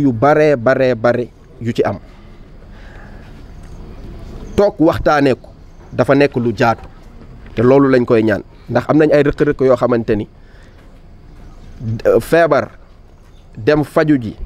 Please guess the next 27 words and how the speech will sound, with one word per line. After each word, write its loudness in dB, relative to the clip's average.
fa 0
ngay 4
faju 0
ji 0
ñu 2
ne 4
la 4
doo 4
fi 0
dugg 0
ndax 2
amu 4
leen 4
xaalis, -2
tey 0
day 4
nekk 2
loo 2
xamante -4
ni -2
nit -2
mën, -2
mënuñu 4
koo, 4
mënuñu 6
koo 2
nangu. 0